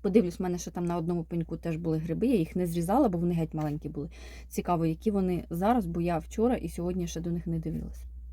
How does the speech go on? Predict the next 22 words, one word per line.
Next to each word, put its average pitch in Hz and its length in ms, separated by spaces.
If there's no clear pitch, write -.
Зараз 165 260
приїдемо 160 380
додому, 359 300
подивлюсь. 294 480
Може, 220 220
і 190 40
зріжу, 226 300
якщо 202 220
вони 196 120
вже 196 140
доросли, 175 380
тепло, 180 320
на 175 100
дворі 175 240
були 170 220
дощик 170 360
ішов, 170 260
то, 175 100
може, 180 240
і 170 40
підросли. 170 520
Отак. - 560